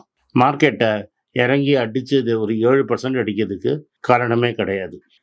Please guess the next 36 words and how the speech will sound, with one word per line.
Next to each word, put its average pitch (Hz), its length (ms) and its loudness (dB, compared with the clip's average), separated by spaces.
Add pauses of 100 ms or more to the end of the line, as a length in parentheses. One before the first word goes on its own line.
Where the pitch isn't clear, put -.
(160)
But 117 180 4 (460)
இந்த 123 260 4 (100)
ஸ்டாக்கை 131 360 2
மெயினா 117 420 -2
வந்து 107 280 -6
எஃப் 107 220 -2
பி 131 160 2
ஐ 110 120 0
தான் 110 220 -2
ஓனர்ஸ். 98 560 -6 (540)
At 117 140 0
one 123 240 2
time 117 320 2
எழுபத்தி 135 500 2
நாலு 107 280 -4
பர்சன்ட் 117 320 -4
எஃப் 107 240 0
பி 117 180 -2
ஐ 107 100 4
ஓன் 107 280 0
பண்ணிட்டு 95 300 0
இருந்தாங்க. 92 440 -4 (240)
இப்போ 135 300 2
நான் 120 220 0 (120)
கடைசியா 143 320 -2
செக் - 320 -8
பண்ணும்போது, 107 380 -2
ஒரு 110 80 -2
ரெண்டு 110 260 -2
மாசத்துக்கு 113 340 -4
முன்னாடி 107 440 -2 (180)
எழுபது 143 400 2
பர்சன்ட் 123 360 2
அவங்கள்ட்ட 104 440 0
இருந்தது. 92 520 -4 (300)
அதனால 117 720 0